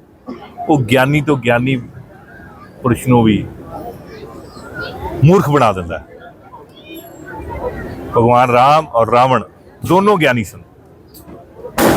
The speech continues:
ਲੇਕਿਨ ਰਾਵਣ ਨੂੰ ਅਹੰਕਾਰ ਸੀ, ਭਗਵਾਨ ਰਾਮ ਨੂੰ ਉਹਦੇ ਅਹੰਕਾਰ ਦਾ ਵੀ ਗਿਆਨ ਸੀ। ਸੋ ਆਹੀ ਫਰਕ ਸੀ।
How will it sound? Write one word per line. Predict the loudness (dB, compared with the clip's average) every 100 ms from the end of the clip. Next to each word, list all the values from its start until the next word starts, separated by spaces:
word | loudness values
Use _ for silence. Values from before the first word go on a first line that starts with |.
| 0 -2 -8 -12 -16 -14 -16 -16 -20 -4
ਲੇਕਿਨ | 0 2 2 0 0 2 2 0 -2 -6 -10 -14 -4 2
ਰਾਵਣ | 4 4 2
ਨੂੰ | 2 0 0
ਅਹੰਕਾਰ | -2 2 4 4
ਸੀ, | 0 -6 -4 0 2 2 -2 -6 -10 -14 -16 -18 -20 -20 -20 -20 -20 -20 -20 -20 -20 -4 2
ਭਗਵਾਨ | 4 4 4 4
ਰਾਮ | 4 4 2
ਨੂੰ | 0
ਉਹਦੇ | 0 0 0
ਅਹੰਕਾਰ | 0 -2 2 2 4
ਦਾ | 0
ਵੀ | 0
ਗਿਆਨ | -6 -8 -10
ਸੀ। | -20 -20 -20 -20 -20 -20 -20 -12 -4 -2 0 -2
ਸੋ | -2 0
ਆਹੀ | 2 2
ਫਰਕ | 0 -2 -4
ਸੀ। | -12